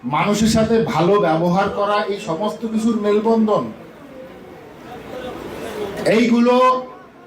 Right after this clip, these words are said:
যত বেশি আমরা পালন করতে পারবো, তত বেশি আমরা আগামী দিনে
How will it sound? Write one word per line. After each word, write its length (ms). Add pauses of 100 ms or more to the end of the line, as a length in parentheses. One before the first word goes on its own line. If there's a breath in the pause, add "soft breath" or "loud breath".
(140)
যত 220 (100)
বেশি 300
আমরা 340
পালন 340
করতে 220
পারবো, 360 (880)
তত 280
বেশি 640
আমরা 500 (580)
আগামী 400
দিনে 540